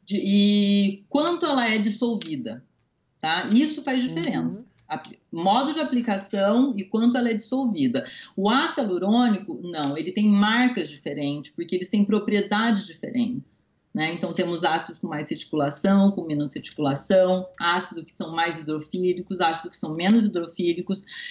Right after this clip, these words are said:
Speaker 1: Então, a gente precisa fazer uma, uma avaliação prévia muito importante, muito boa, muito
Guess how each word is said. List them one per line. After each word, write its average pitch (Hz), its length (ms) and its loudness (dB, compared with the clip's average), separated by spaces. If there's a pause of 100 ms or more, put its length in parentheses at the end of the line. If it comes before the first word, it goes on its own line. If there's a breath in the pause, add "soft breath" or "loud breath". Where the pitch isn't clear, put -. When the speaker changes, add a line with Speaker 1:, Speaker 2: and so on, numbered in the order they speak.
(160 loud breath)
Speaker 1:
Então, 208 640 6
a 180 120 -2
gente 196 300 0
precisa 202 440 -2
fazer 190 240 -2
uma, 185 480 2
uma 180 140 -2
avaliação 180 560 0
prévia 190 340 0
muito 214 400 6
importante, 240 580 2
muito 202 200 4
boa, 156 560 0
muito 202 840 4